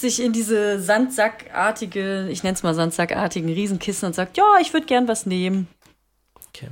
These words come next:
Speaker 2: Sie, sie mixt dir so einen Cocktail in so einem fancy Glas zusammen. Das ist halt wirklich so eine, du siehst ganz genau, das ist ein Glas von einer reichen Person. Das ist nicht
Speaker 1: Hm.
Speaker 2: irgendwie praktisch zum Trinken gemacht. Das ist irgendwie, damit man seine Hand besonders hält und damit das Getränk irgendwie kühl oder warm bleibt. Du hast keine Ahnung.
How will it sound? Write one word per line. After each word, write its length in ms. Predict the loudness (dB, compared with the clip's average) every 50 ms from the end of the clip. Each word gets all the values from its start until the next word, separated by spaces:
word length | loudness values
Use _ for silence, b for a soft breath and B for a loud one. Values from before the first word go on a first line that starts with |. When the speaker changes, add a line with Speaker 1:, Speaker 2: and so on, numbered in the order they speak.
| -14 -16 _ B B B B B B B B B B B B _ -20 -16
Speaker 2:
Sie, 520 | -10 -4 0 2 2 2 2 0 -2 -6
sie 360 | -8 -8 -6 -4 -4 -4 -4 -4 -2
mixt 440 | 0 0 0 0 0 -4 -6 -2 -2
dir 80 | -2
so 140 | 0 0 -2
einen 160 | -2 -2 -4
Cocktail 600 | -6 -8 -10 -10 -8 -10 -8 -4 -4 -2 -2 -2 -4 -4
in 100 | -6 -6
so 140 | -6 -4 -2
einem 420 | -2 -2 -2 -2 -4 -4 -6 -10 -14 _ _ _ _ _ _ _ _ _
fancy 440 | _ -2 0 2 2 2 0 -2 -6
Glas 440 | -4 -2 -2 -2 -2 -2 -4 -6 -10
zusammen. 440 | -10 -8 -6 -4 -2 -2 -2 -2 -4
Das 120 | -6 -6 -6
ist 60 | -6
halt 140 | -6 -4 -6
wirklich 260 | -8 -6 -6 -6 -4 -4
so 80 | -2
eine, 280 | -2 -2 -2 -4 -6 B B B B B B B B
du 80 | -6 -4
siehst 280 | -2 -2 -2 -4 -2 -2
ganz 220 | -2 -2 -2 -2
genau, 300 | 0 0 2 2 2 0
das 180 | 0 -2 -2 -2
ist 180 | -4 -2 -2 -2
ein 80 | -2
Glas 380 | -2 -2 -2 -2 -2 -4 -6 -6
von 180 | -4 -2 -2 -2
einer 140 | -2 -4 -4
reichen 340 | -6 -6 -6 -6 -8 -6
Person. 480 | -6 -6 -8 -6 -6 -6 -6 -6 -8 -10 B B B B
Das 180 | -10 -8 -6 -6
ist 180 | -6 -6 -2 -2
nicht 160 | 0 0 0
Speaker 1:
Hm. 80 | -2
Speaker 2:
irgendwie 360 | -2 -2 -2 -2 -2 -2 -4 -4
praktisch 560 | -4 -4 -6 -6 -6 -4 -6 -6 -6 -6 -2
zum 160 | -2 -2 -2
Trinken 400 | 0 -2 0 -2 0 -2 -4 -2
gemacht. 380 | -2 -2 -2 -2 -4 -4 -4 -4
Das 160 | -4 -4 -2
ist 60 | -2
irgendwie, 260 | -2 -2 0 -2 0
damit 240 | 0 0 -2 0 -2
man 120 | -2 0
seine 320 | 0 0 0 0 0 0 0
Hand 280 | 0 0 -2 -2 -4
besonders 640 | -4 -4 -2 0 0 0 0 0 -2 -4 -6 -8 -4
hält 300 | -2 0 0 0 0 0
und 80 | 0 0
damit 220 | 0 0 -2 -4
das 220 | -6 -8 -10 -12 -12
Getränk 360 | -12 -12 -4 -2 -2 0 0
irgendwie 280 | 0 -2 -2 -2 -6 -10 -10
kühl 420 | -10 -4 -2 0 2 2 0 0
oder 300 | -2 -4 -4 -6 -4 -4
warm 220 | -2 -2 -2 -2
bleibt. 320 | -2 -4 -6 -8 -10 -8 -10
Du 40 | -10
hast 180 | -8 -8 -8
keine 280 | -4 -4 -2 -2 -4 -6
Ahnung. 260 | -8 -8 -8 -10 -12